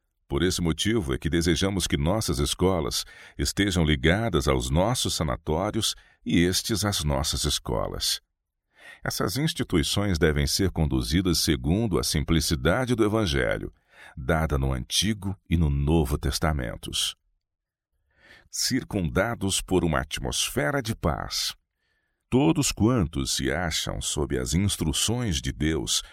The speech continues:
precisam da hora tranquila para a comunhão com o próprio coração, com a natureza e com Deus. Devemos individualmente ouvi-lo falar ao coração.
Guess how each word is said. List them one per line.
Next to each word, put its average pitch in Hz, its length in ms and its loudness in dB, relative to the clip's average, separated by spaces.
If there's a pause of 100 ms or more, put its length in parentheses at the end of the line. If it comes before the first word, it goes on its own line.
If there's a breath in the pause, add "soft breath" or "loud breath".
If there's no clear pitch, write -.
(300 loud breath)
precisam 123 540 2
da 87 140 2
hora 98 180 0
tranquila 113 800 0 (160)
para - 160 0
a - 40 -8
comunhão 76 680 0
com 73 200 -2
o 64 60 -6
próprio 85 440 0
coração, 73 720 0 (440 loud breath)
com - 140 -2
a 65 40 0
natureza 78 720 0 (280)
e 78 80 -6
com 71 240 0
Deus. 55 560 -4 (580)
Devemos 85 560 0
individualmente 80 880 0
ouvi-lo 76 460 0
falar 87 560 -2
ao 65 140 0
coração. 53 680 -4